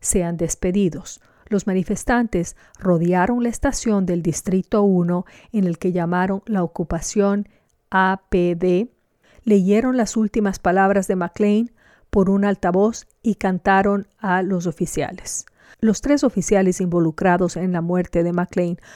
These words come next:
fueron retirados del servicio y previamente fueron exonerados de irregularidades, pero el fiscal general del estado comenzó una nueva investigación y se supo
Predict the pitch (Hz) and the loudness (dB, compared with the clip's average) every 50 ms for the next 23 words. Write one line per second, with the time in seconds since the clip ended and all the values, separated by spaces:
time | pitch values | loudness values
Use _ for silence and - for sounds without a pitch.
0 | - - - - 269 262 269 269 240 214 185 175 - 196 175 190 180 180 190 185 | -20 -16 0 4 4 4 4 4 0 0 0 0 0 0 2 2 2 2 2 0
1 | 175 175 170 165 165 - - 175 170 190 202 208 180 - - - - - - - | -2 0 -2 -2 -2 0 -2 -2 0 0 0 0 0 -2 -4 -6 -8 -8 -10 -14
2 | - - - _ - 208 185 - - 190 190 190 190 180 175 185 196 226 214 - | -20 -20 -10 _ 0 0 0 2 2 2 4 4 4 2 2 2 2 2 2 2
3 | 233 202 - - 190 185 185 180 185 - - - - _ - 220 - - - 233 | 0 0 0 0 0 2 2 0 -2 -4 -8 -14 -8 _ -2 -2 -2 0 0 2
4 | 226 196 175 165 175 170 175 175 180 180 185 - - - _ _ _ _ - 185 | 2 2 2 2 2 2 2 2 0 0 -2 -2 -6 -16 _ _ _ _ 0 2
5 | 170 285 285 226 214 208 - 202 185 175 175 175 175 165 170 165 160 165 170 160 | 2 2 0 0 0 0 2 0 0 0 0 0 0 0 0 0 0 0 -2 -4
6 | 180 180 190 - - - - - - - - - 240 233 240 214 - 233 202 - | -6 -8 -12 -12 -14 -14 -14 -16 -20 -14 -2 2 4 4 4 4 2 0 0 0
7 | - - 208 196 196 190 190 - _ _ _ - - 262 262 247 220 185 180 180 | 2 2 4 4 4 4 0 -4 _ _ _ -6 -2 0 2 2 2 2 2 2
8 | 175 175 180 175 185 175 160 - - - 208 180 180 180 180 170 - - 220 226 | 0 0 0 0 0 0 0 -2 -2 -2 0 0 2 2 0 -2 0 2 2 2
9 | 226 226 202 - - 202 180 185 185 180 175 175 180 190 190 190 190 185 175 160 | 4 2 0 0 0 0 0 0 0 0 0 0 2 2 2 2 0 0 -2 -4
10 | - - 175 208 185 160 - 226 208 208 214 214 - - - - _ _ - 247 | -2 -2 -2 -2 -2 -2 0 2 2 2 2 -2 -6 -12 -20 -20 _ _ -4 -2
11 | 220 - - 220 - - - 269 269 269 269 - 262 247 254 | 0 0 0 0 -2 -2 0 0 0 0 2 2 2 2 2